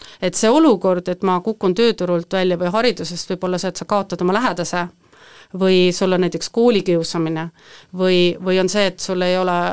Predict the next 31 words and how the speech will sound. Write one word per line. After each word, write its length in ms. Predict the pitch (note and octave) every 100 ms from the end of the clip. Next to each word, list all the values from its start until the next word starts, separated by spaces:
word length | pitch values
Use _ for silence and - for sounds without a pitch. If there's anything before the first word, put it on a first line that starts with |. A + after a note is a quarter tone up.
| F3
häid 240 | G3 A3 G#3
suhteid 340 | B3 B3 F3+
oma 140 | F3+ F3
vanematega, 680 | A#3 G#3+ E3+ E4+ D#3+ E3 E3+ - - - _ _ _ _ -
aga 220 | G3 G3 G3
ta 140 | G#3 G3 -
maskina 680 | G#3 D4 - - F#3+ E3+ E3+ E3 _ - -
kannab 300 | A3 A#3 -
kogu 140 | G3
aeg 80 | F#3+
seda, 300 | - G3 F#3+
et 60 | F3
kõik 140 | G#3+ G#3+
on 80 | F#3
hästi, 380 | A3+ - - F3 E3 -
et 220 | F3 - G3
väga 220 | B3 A#3+
raske 380 | A#3 C4 - F#3
na-, 140 | F#3+
mõista, 680 | G3+ G#3+ G#3 - F3+ F3 E3+ E3
kui 100 | F3+
sa 120 | F#3
ainult 160 | F3+
talle 160 | F#3 F#3+
otsa 180 | G3 F3
vaatad. 300 | E3+ - F3 - - -
Ja 60 |
ne-, 140 | B3+ D#4 -
sellised 360 | E4+ D4+ F3+ A#3
juhtumid 400 | B3+ F3+ E3+
või 80 | E3+